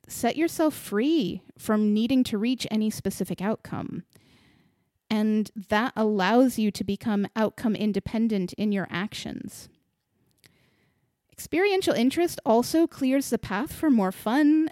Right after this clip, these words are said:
and pleasure and connection and joy and discovery. And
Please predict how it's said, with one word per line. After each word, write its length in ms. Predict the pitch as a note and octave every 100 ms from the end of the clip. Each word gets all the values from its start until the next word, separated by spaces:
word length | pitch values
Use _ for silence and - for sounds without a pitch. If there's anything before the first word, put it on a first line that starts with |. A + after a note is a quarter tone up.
| -
and 280 | F#3+ D3+ -
pleasure 560 | B3+ D4 D4 D#4+ D#4 B3+
and 160 | F#3+
connection 680 | - F3+ G3 C4+ - C4+ C4+
and 260 | C4 G#3+ F#3
joy 600 | - A3 C4 C4 C4 C4+ -
and 160 | G3
discovery. 840 | F3 - - A#3 A#3+ C#4 C#4 C#4 C#4 - - - _ _ -
And 180 | A3+